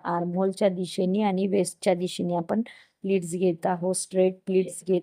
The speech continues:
नाही आहोत, सरळ प्लीट्स नाही घेता, घेणार आहोत आपण. आर्महोलच्या दिशेने आणि खाली कंबरेच्या दिशेने आपण प्लीट्स घेत आहोत, म्हणजे आपल्याला व्ही शेपमध्ये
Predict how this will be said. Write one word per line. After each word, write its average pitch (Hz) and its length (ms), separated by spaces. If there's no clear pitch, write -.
नाही 180 260
आहोत, 175 320
सरळ 185 360
प्लीट्स 190 400
नाही 196 200
घेता, 180 480
घेणार 175 340
आहोत 175 240
आपण. 175 240
आर्महोलच्या 185 600
दिशेने 185 460
आणि 185 260
खाली 185 320
कंबरेच्या 180 580
दिशेने 185 440
आपण 185 300
प्लीट्स 175 400
घेत 180 240
आहोत, 185 260
म्हणजे 180 260
आपल्याला 185 960
व्ही 190 260
शेपमध्ये 196 680